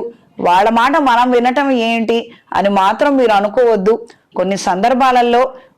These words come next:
వాళ్ళు చెప్పినట్టుగా మనం నడవగలిగితే బహుశా మనకి కూడా మంచి ఫలితాలు సంప్రాప్తిస్తాయేమో. ఒక మాసం, రెండు మాసాలు ఆ విధంగా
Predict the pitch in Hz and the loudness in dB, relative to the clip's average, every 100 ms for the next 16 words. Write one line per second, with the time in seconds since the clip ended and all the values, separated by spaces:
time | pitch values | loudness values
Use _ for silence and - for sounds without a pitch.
0 | - 185 196 214 214 202 277 302 294 302 | -2 2 2 0 -2 0 0 0 0 0
1 | 196 214 214 208 202 220 233 226 214 208 | 0 -2 -2 -2 0 2 2 0 0 0
2 | 208 208 - _ _ 185 175 180 269 285 | 0 -2 -6 _ _ -4 -4 -2 0 0
3 | 330 320 294 269 302 302 277 262 269 262 | 0 0 0 0 0 0 -2 -2 -2 0
4 | 254 247 233 226 226 233 233 226 - 220 | 0 0 -2 -4 -2 -2 -2 -6 -4 0
5 | 208 208 214 208 - _ _ 190 190 190 | 0 0 -2 -4 -12 _ _ -8 -4 0
6 | 196 240 302 285 254 233 220 208 226 262 | 0 0 0 0 0 0 0 0 0 0
7 | 233 233 - _ _ - 180 185 220 269 | 0 0 -6 _ _ -4 -2 0 0 2